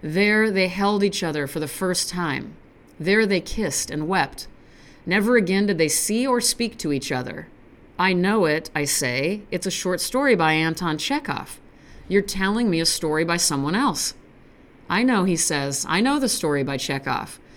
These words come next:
but I did not read it until my own adventure was in the past. It was a shock that I had lived in a story by someone else."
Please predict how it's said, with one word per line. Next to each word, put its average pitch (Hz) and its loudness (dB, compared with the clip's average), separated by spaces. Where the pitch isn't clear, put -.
but 175 -4
I 180 4
did 175 2
not 185 0
read 220 2
it 156 2
until 156 -2
my 165 0
own 185 0
adventure 196 -2
was 143 -2
in 156 0
the 165 0
past. - -4
It 185 -2
was 175 0
a 180 0
shock 202 -2
that 180 0
I 165 2
had 156 -2
lived 185 2
in 160 -2
a 160 -2
story 220 2
by 139 -2
someone 127 -4
else." - -8